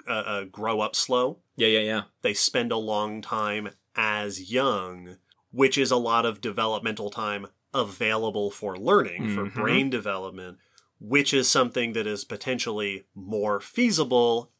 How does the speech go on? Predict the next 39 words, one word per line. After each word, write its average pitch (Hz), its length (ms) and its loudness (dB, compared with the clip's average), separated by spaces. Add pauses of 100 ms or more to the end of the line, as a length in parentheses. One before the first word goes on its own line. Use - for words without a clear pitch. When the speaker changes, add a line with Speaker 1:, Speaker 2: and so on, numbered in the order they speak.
Speaker 1:
in 127 200 2
a 117 140 4
group 110 300 -4
of, 101 320 -6
of 120 120 -2
animals 107 380 -2
that 107 140 -6
is 107 160 -6
highly 92 320 -10
social. - 560 -6
Speaker 2:
Yes. - 440 -6
Speaker 1:
Right? 95 160 -10
We 104 120 -8
see 117 160 -6
that 120 160 -6
with 101 100 -10
a 87 60 -12
lot 85 160 -12
of - 80 -18
primates. 170 440 2
We 107 100 -6
see 101 160 -6
that 92 180 -8
with 98 140 -10
a 98 40 -6
lot 92 240 -6
of 87 240 -12 (160)
cetaceans. 123 720 -4 (340)
It 170 220 4
is, 160 200 6
in 147 120 4
fact, 143 320 4
one 127 240 6
of 127 160 4
the 135 100 4
<laughs> 127 120 4
reasons 123 420 2
cited 113 520 2 (220)
oftentimes 127 680 4